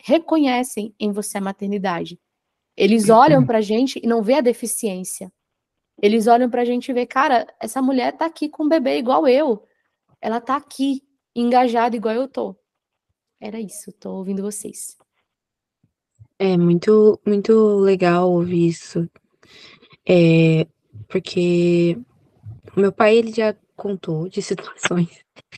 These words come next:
Speaker 2: <laughs> em que ele tava comigo em algum momento e alguém veio, "Ah, deixa que eu seguro pra você." E aí é muito engraçado <laughs> que meu pai descreve a situação, porque ele fala assim,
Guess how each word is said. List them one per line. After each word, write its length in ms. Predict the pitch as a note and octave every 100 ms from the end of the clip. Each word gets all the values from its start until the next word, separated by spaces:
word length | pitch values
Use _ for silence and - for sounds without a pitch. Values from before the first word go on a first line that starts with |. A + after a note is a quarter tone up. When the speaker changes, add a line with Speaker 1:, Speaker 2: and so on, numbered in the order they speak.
| _ -
Speaker 2:
<laughs> 200 | - -
em 180 | G#3 G#3
que 160 | -
ele 300 | G3+ G3+ G3
tava 320 | G3 F#3+ F#3+
comigo 760 | G3 - G#3+ G#3 G#3 G#3+ G#3 G#3
em 140 | G3
algum 200 | F#3+ F#3+ G3
momento 760 | G3+ G3+ F#3 F3+ G#3+ A3 G#3
e 160 | G3+ G3
alguém 360 | G3 F#3+ G3
veio, 400 | F#3+ F#3+ G3 F#3+ - _ _ _ _ _ _
"Ah, 180 | E4 G4
deixa 280 | G4 F#4+ F#4+
que 120 | -
eu 60 | F4
seguro 380 | - - D4+ D#4
pra 200 | - C#4+
você." 420 | C4+ - C#4 D4 B3
E 100 | B3
aí 180 | B3
é 60 | D4
muito 200 | D4+ E4
engraçado 580 | C4 G#3 G3 - G#3+ A3
<laughs> 340 | A3+ - -
que 80 | G3
meu 160 | F#3 F#3+
pai 320 | G3+ F#3 F3+
descreve 500 | F3 - F#3+ F#3+ F3+
a 40 |
situação, 360 | - F3+ - A#3
porque 160 | -
ele 120 | A3+ A3
fala 200 | A3 A3
assim, 340 | - G#3+